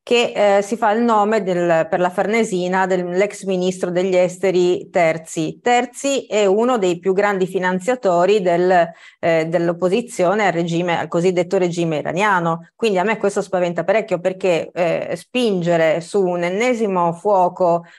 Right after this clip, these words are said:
in Iran, eh, che è una posizione strategica nel Medio Oriente per tutti i motivi che avete detto,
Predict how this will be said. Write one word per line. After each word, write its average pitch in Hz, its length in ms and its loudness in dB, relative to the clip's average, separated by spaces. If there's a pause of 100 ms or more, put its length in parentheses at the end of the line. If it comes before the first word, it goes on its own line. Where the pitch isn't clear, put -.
(100)
in 202 180 0
Iran, 196 800 0
eh, 175 140 -10
che 190 220 -2
è 180 40 -2
una 175 240 -4
posizione 180 680 -2
strategica 180 680 -4
nel 170 140 -2
Medio 165 220 -2
Oriente 170 480 0
per 170 140 -4
tutti 175 240 -6
i - 20 -4
motivi 175 360 -2
che 165 100 -2
avete 160 260 -2
detto, 180 600 -2